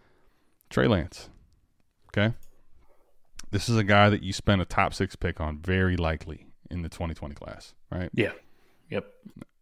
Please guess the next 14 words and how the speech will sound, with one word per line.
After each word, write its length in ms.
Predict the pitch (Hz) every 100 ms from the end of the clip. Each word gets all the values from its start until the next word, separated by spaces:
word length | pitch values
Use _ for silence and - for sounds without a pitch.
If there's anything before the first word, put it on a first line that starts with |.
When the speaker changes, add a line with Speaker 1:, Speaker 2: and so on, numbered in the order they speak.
| _
Speaker 1:
Uh, 120 | 98 85
twenty 180 | 127 101
twenty-one, 280 | 90 78
I'm 120 | 78 -
sorry. 240 | - - - _ - - - - -
Um, 460 | 98 85 78 78 - _ - _ _ _ _ _ -
<laughs> 580 | - - - - -
this 220 | - 123 151
is 80 |
a 40 | 151
guy 220 | 143 180
that's 140 | 175 -
being 380 | 147 131 113 -
v-, 180 | 101